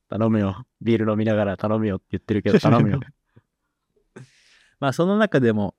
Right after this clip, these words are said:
Speaker 2: じゃあ、せっかく送っていただいたお手紙、読んでいきたいと思います。
Speaker 1: イエーイ。
Speaker 2: 今日何個いけるかな？
Speaker 1: 五十。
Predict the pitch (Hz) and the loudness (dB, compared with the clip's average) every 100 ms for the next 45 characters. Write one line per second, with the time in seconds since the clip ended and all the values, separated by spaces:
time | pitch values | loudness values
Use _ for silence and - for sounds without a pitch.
0 | 107 110 104 98 92 87 - - 82 90 | -6 -2 0 0 0 -2 -4 -6 -10 -12
1 | - - - - - - 95 107 - _ | -18 -12 -6 -2 -2 -2 0 0 0 _
2 | 113 - 104 _ 113 - 107 113 113 127 | -6 -2 -6 _ -6 -4 -2 0 0 2
3 | 123 - _ - 104 117 113 95 - _ | 0 -2 _ -6 -2 0 0 -2 -10 _
4 | 123 120 110 110 113 - 135 - _ 120 | -2 0 0 -2 0 0 0 -2 _ 0
5 | 131 131 123 - - - - _ _ _ | 2 2 0 -6 -14 -18 -20 _ _ _
6 | 147 151 147 147 147 117 - _ _ _ | -2 0 0 0 0 -2 -6 _ _ _
7 | _ _ _ _ - 104 110 120 104 - | _ _ _ _ -2 0 0 0 -2 0
8 | 107 107 98 113 107 - _ _ _ _ | -2 0 -2 -4 -6 -12 _ _ _ _
9 | _ _ _ _ _ _ _ _ _ 123 | _ _ _ _ _ _ _ _ _ -2
10 | 117 | 0